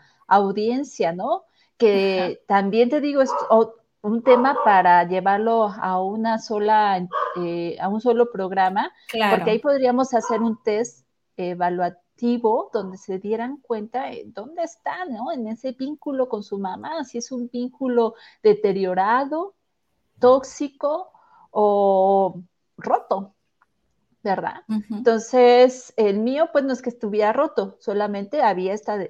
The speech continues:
Speaker 1: esta parte de deterioro que yo lo hacía cuando me sentía más que ella. Entonces, tuve que ocupar mi lugar de hija, irme hacia abajo y verla como ella la grande,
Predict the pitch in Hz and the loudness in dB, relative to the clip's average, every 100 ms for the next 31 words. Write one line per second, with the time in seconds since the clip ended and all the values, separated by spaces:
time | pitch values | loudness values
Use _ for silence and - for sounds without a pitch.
0 | - 196 196 190 190 208 202 202 214 220 | -10 -8 -6 -4 -4 -4 -4 -4 -4 -4
1 | 202 - _ _ _ 214 190 190 208 226 | -6 -10 _ _ _ -2 0 0 2 0
2 | - 233 214 233 208 185 175 180 170 180 | -4 -4 -4 -4 -4 -4 -6 -10 -10 -12
3 | 180 202 196 180 175 - - 180 170 - | -8 -4 -4 -4 -8 -10 -12 -10 -12 -14
4 | - _ _ _ _ _ - 214 247 240 | -20 _ _ _ _ _ -10 4 6 6
5 | 240 254 247 254 269 - - - 247 240 | 6 6 8 6 4 -2 -12 -4 4 4
6 | 240 214 208 220 208 226 208 196 196 220 | 4 0 0 2 2 2 0 2 2 0
7 | 226 220 240 247 254 311 - _ - 240 | 0 0 0 -2 -6 -8 -10 _ -2 0
8 | 247 247 240 208 196 208 214 - - - | 0 -2 -4 -6 -2 0 -2 -8 -14 -16
9 | _ _ _ _ - 220 214 202 208 220 | _ _ _ _ -4 -2 0 2 2 4
10 | 247 - - - 190 190 196 226 196 165 | 2 0 -6 -8 -6 -4 0 0 0 -2
11 | 175 160 156 156 160 | -4 -4 -6 -12 -18